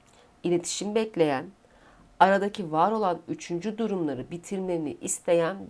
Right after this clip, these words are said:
bir insan var," diyor. "Beni seven ama benim onun sevgisine saygı göstermediğim bir insan var. Onu hep böyle arka planda bıraktığım bir insan."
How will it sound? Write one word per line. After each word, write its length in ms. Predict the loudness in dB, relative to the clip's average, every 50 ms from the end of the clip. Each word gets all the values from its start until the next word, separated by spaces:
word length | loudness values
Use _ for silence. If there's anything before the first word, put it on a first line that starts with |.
| -14 -10 -8
bir 240 | -8 -6 -8 -8 -6
insan 640 | -6 -4 -4 -4 -6 -6 -4 -2 -2 -2 -4 -4 -8
var," 140 | -10 -10 -12 -16 -16
diyor. 300 | -16 -16 -16 -16 -18 -20 _ -20 -20 -20 _ _ -4
"Beni 240 | -4 -2 -2 -2 -4
seven 480 | -4 -2 -2 -2 0 0 -2 -2 -6 -10 -16 -20 -20 -20 -20 -20 -20 -20 _ _ -2
ama 320 | 0 0 0 0 -2 -6 -12 _ _ _ _ -18
benim 440 | -10 -4 -2 -2 0 0 -2 -2 -2 -4
onun 240 | -4 -4 -4 -6
sevgisine 840 | -8 -8 -6 -4 -2 -2 -2 -4 -6 -6 -6 -4 -2 -2 -2 -2 -4
saygı 460 | -8 -8 -6 -4 -4 -4 -4 -4 -2
göstermediğim 880 | -2 -2 -2 -2 0 2 4 4 4 2 0 -4 -4 -6 -10 -12 -12 -12
bir 80 | -14
insan 500 | -14 -14 -16 -16 -16 -16 -16 -16 -16 -16
var. 320 | -16 -18 -18 -20 -20 -20 _ _ _ _ _ _ _ _ _ _ _ _ _ _ -20 -20 _ _ _ _ _ _ _ _ _ _ _ _ _ _ _ _
Onu 160 | 0 2 2
hep 280 | 2 2 0 0 0 2
böyle 340 | 6 6 6 6 4 0 2 4
arka 320 | 4 4 4 2 -2 -4
planda 420 | -2 -4 -4 -2 -2 0 -2 -2
bıraktığım 560 | -2 -4 -8 -10 -10 -12 -12 -12 -10 -10 -12 -14
bir 100 | -16 -18
insan." 280 | -18 -18 -18 -18 -18